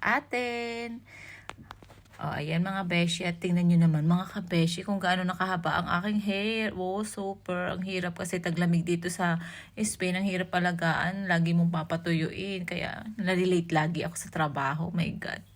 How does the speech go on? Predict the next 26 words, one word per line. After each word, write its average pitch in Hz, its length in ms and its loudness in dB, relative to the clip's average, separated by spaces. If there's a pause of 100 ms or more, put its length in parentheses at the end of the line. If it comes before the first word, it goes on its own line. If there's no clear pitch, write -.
(880)
At - 160 -10
eto 175 320 -2
nga, 165 160 2
oh, - 160 -8
medyo 175 320 0
nanghihinayang 160 800 2
pang 156 240 -2
beshi 160 320 -2
nyo 156 160 -4
dyan. 208 400 -2
Oh, 196 80 -6
yun, 208 160 -2
ganyan 214 320 4
nakahaba 208 640 2
ang 190 80 -4
inalis. 196 800 -4
My 196 320 -4
God. - 400 -8 (720)
Sobrang 196 400 -2
haba 180 320 0
na 175 80 -2
kasi. 180 240 -6
Oh, 190 80 -4
yan. 185 400 2
Ganyan 170 240 4
nakaikli. 175 800 -2